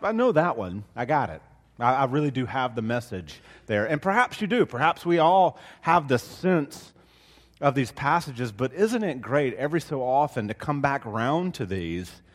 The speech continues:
to be reminded, why did they become iconic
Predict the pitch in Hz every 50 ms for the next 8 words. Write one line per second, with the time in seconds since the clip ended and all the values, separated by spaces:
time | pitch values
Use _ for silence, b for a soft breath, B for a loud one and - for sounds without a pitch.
0 | b b b b b b b b - 139 127 139 139 135 123 120 123 123 131 147
1 | 147 139 123 113 104 107 107 117 123 139 170 196 208 208 160 180 160 135 131 156
2 | 156 160 160 156 156 131 127 131 - - - 143 135 139 - - 120 120 113 -
3 | - - 151 160 160 123 104 104